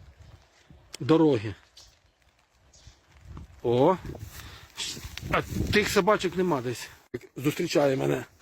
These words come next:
Ага. Хазяйка будки нової. Да? Он. Вони мене вже біля дороги чекають. Уже все. Там їм вже не, не цікаво. Вон, бачите?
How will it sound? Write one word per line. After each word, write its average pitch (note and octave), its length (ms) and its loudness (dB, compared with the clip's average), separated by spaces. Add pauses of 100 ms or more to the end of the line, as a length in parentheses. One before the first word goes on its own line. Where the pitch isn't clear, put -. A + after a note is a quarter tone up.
(240)
Ага. E3+ 420 4 (420)
Хазяйка F#3+ 480 2
будки F3 360 0
нової. C3 420 -4 (160)
Да? G#3 300 2 (1200)
Он. D3 260 2 (840)
Вони F#3+ 200 4
мене A#3+ 260 6
вже G#3 160 4
біля G#3+ 240 4
дороги F#3+ 420 6 (400)
чекають. B2+ 500 -6
Уже D#3+ 200 4
все. E3 400 4 (140)
Там F3+ 200 4
їм F3 140 6
вже E3 160 4 (240)
не, E3 160 4 (420)
не D3+ 120 6
цікаво. D#3 440 2
Вон, B2 120 0
бачите? C#3 400 0